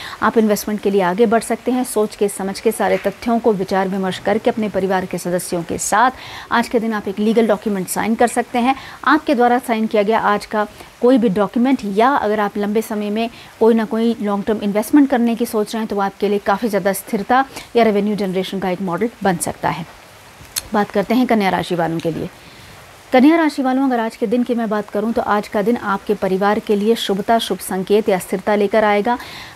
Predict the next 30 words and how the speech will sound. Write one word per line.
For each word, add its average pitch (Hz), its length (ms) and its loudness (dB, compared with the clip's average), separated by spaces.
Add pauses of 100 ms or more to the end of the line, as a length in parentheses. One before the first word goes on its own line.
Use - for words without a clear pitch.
कुछ 247 140 2
खास 240 280 0
उतार 220 200 0
चढ़ाव 208 260 0
देखने 196 320 0
को 208 100 -4
नहीं 190 260 0
रहेगा, 226 340 0 (140)
मिलेगा। 202 360 2
जैसी 226 300 2
परिस्थिति 233 480 -2
चल 208 200 0
रही 214 140 0
है 220 60 2
वैसी 190 280 -2
चलती 208 280 0
रहेगी। 214 360 4 (380)
मन 233 140 2
आपका 220 280 -2
शांत 202 360 -2
रहेगा। 233 420 2 (280)
साथ 285 280 2
ही 302 60 2
साथ 254 220 0
आज 226 260 -2
के 226 120 0
दिन 262 180 4
कुछ 233 240 -2
नया 220 240 -2 (100)
creative 294 400 2